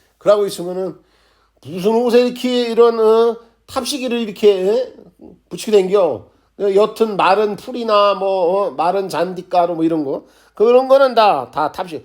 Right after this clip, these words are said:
그러니까 범위가 넓어요. 탑시기라는 말은. 예, 문대기는 진짜 문지요. 이렇게 미세한 문지. <laughs> 예, 충청도에서는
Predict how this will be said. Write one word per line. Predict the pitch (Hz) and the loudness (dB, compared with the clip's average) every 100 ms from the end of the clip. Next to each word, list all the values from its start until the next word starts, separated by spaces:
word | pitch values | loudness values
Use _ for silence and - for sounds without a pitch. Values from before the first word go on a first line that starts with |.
| _ _ | _ _
그러니까 | 220 202 | -10 -4
범위가 | 190 247 285 294 | 0 0 2 2
넓어요. | 233 240 285 285 226 | 4 2 4 2 2
탑시기라는 | 143 226 233 214 202 180 151 | -4 -10 -12 -8 -4 -4 -6
말은. | 123 107 80 _ _ _ _ - | -12 -14 -20 _ _ _ _ -2
예, | 240 | -2
문대기는 | 202 254 254 262 262 262 | -2 -6 0 0 0 -6
진짜 | 233 247 247 | -6 -2 0
문지요. | 202 254 196 208 160 | 0 -6 -6 -6 -6
이렇게 | 151 165 | -8 -14
미세한 | 165 202 185 170 | -14 -4 -4 -2
문지. | 151 151 117 92 80 | -6 -10 -12 -18 -16
<laughs> | 135 127 156 - - - _ _ _ _ _ - | -18 -12 -10 -10 -16 -18 _ _ _ _ _ -12
예, | 190 | -12
충청도에서는 | - 285 277 269 254 254 247 247 254 285 269 | -10 -4 -4 0 2 4 4 4 2 0 -6